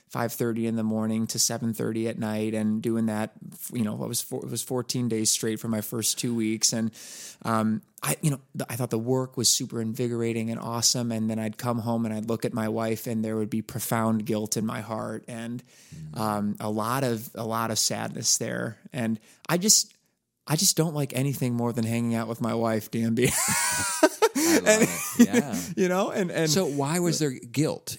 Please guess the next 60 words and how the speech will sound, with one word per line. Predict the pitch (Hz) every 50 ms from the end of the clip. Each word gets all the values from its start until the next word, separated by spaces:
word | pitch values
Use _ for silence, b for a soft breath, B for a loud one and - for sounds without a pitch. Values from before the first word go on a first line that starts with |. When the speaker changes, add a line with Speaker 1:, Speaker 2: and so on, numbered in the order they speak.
| -
Speaker 2:
in | - 101 101 98 98
what | 110 117
was | 120 113
going | - 123 110 113
on? | 110 92 85 82
Was | 85 90 202 202 190
Speaker 1:
Well, | 208 110
Speaker 2:
she, | 104
Speaker 1:
but | - -
Speaker 2:
she | - - 123
was | 110 101 95
missing | 113 127 - - 131
you, | 123 120
you | 117 113 107
were | 101
missing | 101 107 - - 110 101
her. | 110 113 104 98
What | 110 120
was | 127 120
Speaker 1:
Yeah, | - -
Speaker 2:
actually, | 240 339 403 403 - 185 180
let's | 220 233 226 -
Speaker 1:
yeah. | 160 139 131 - - -
Speaker 2:
unpack | 131 127 117 - 123 110 101 -
that. | - - - - _
Speaker 1:
Yeah, | - 165 214 339 392
absolutely. | - 202 226 - - 165 170 233 302 202 147
I | 147 151
mean, | 160 - 156
I | 165
mean, | 165 156 151 - - - 143 151 - -
we, | - 156 180 196 202 180
we | - 165 175 165
had | 165 160 139
a | 131
longing | 123 123 127 135 135 139 143 160 170 175 175 156
to | - 147
be | 131 131 131 147
together | 160 151 131 123 120 117 123 127 131
more | 135 120 113 117 123
than | 131 135 143
we | 147 151
were. | 139 120 117 110 98 101 - 151 147 - _ _ _ -
And, | - - 120 120 117 110
uh, | 110 117 - - - - - _ _ _ -
and | - 123 117
I | 113 110
think | - - 127 120 117 - -
in | 120 113
part, | 101 - 123 123 127 123
not | 120 117 123 -
just | 151 147 - -
because | 143 - - 143 135 131
we've | 135 131 127 127
only | 123 127 131 131
been | 127 131 131 127
married | 120 117 120 123 123 123
for | - - 127 120
a | 120
year | 120 120 120 131 151 180 196